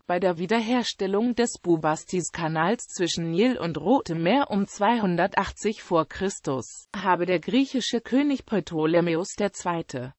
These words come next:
Philadelphos an dessen Ostende eine Doppelschleuse einbauen lassen. Dieser Kanal verfiel im ersten Jahrhundert vor Christus, wurde aber unter dem römischen Kaiser Trajan im zweiten Jahrhundert nach Christus wiederhergestellt.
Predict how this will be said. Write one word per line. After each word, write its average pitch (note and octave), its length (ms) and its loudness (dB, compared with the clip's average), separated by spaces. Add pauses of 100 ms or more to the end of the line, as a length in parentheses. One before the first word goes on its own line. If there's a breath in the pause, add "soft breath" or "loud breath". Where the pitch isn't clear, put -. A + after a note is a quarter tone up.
(320)
Philadelphos G#3+ 1000 0
an G#3+ 160 -2
dessen F#3 340 -2
Ostende F#3 720 0
eine D#3+ 240 -2
Doppelschleuse E3 920 2
einbauen D3+ 460 -2
lassen. C#3 540 -8
Dieser C4 360 4
Kanal E3+ 520 2
verfiel F#3 460 2
im F#3 180 -4
ersten F3 400 -2
Jahrhundert F3 760 2
vor F3+ 240 -2
Christus, A3+ 520 -2 (100)
wurde C#4 340 6
aber F3 300 4
unter E3+ 240 -2
dem F3 180 2
römischen C#4+ 640 0
Kaiser C4+ 460 4
Trajan F#3 580 -2
im A#3 220 0
zweiten E3+ 380 0
Jahrhundert A#3+ 600 2
nach F3+ 200 -4
Christus - 840 -4
wiederhergestellt. G3 1200 2